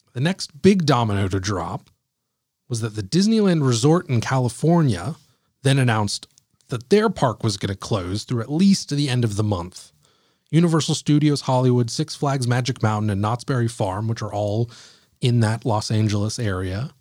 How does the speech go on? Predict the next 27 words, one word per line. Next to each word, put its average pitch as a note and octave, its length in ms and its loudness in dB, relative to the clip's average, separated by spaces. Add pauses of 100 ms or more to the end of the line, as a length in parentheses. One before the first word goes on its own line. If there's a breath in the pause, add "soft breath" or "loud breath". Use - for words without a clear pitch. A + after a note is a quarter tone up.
(520)
made A#2 220 -2
similar A2+ 420 2
announcements F2+ 600 -6
of A2 100 -6
their A2 160 -2
parks G2 380 -10
closing. G2 500 -8 (1500 soft breath)
That - 180 -4
same D#3+ 280 4
day, C3 440 2 (120)
later, G#2+ 460 -2 (640)
the C#3 60 -6
Walt D3 240 0
Disney C#3 240 2
Family D3 460 2
Museum C#3+ 580 4
confirmed C#3 480 0
that C#3 80 -4
one C3 160 2
of A2 160 0
their D3+ 240 4
employees B2 560 2
had E3 260 -4
tested A2+ 440 -4
positive G2 480 -4
for G#2+ 100 -10
coronavirus, F#2+ 920 -6